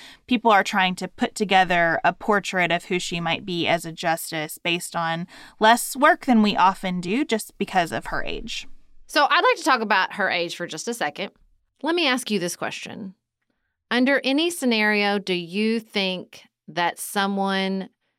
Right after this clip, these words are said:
Speaker 2: should be on the Supreme Court for forty to fifty years?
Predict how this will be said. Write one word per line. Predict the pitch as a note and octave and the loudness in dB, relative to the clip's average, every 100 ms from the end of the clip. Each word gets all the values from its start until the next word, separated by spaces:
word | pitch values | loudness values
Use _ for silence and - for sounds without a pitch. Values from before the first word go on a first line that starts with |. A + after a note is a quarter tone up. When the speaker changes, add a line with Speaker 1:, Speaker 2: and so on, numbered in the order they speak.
| _ | _
Speaker 2:
should | - - G3 D#3 | -10 -6 -6 -6
be | F#3 E3+ F3 E3+ E3 | -6 -4 -2 -4 -6
on | - E3+ | -4 -4
the | D#3+ | -6
Supreme | - F#3 - F#3 E3 | -8 -10 -6 -6 -6
Court | D#3+ - D#3+ D#3+ D3+ - - _ _ _ _ _ | -10 -6 -4 -2 -4 -10 -18 _ _ _ _ _
for | - F3+ E3+ D#3+ D3+ D3 _ _ _ _ _ _ | -4 0 2 2 0 -4 _ _ _ _ _ _
forty | - - - G#3+ F#3+ F#3 F3 F3 E3+ - | -20 -20 -6 2 4 4 2 0 -4 -6
to | F#3+ | -8
fifty | - - - E3+ - D#3 | -8 -10 -6 -6 -6 -12
years? | C#3 C3+ - - - - | -12 -12 -14 -14 -16 -18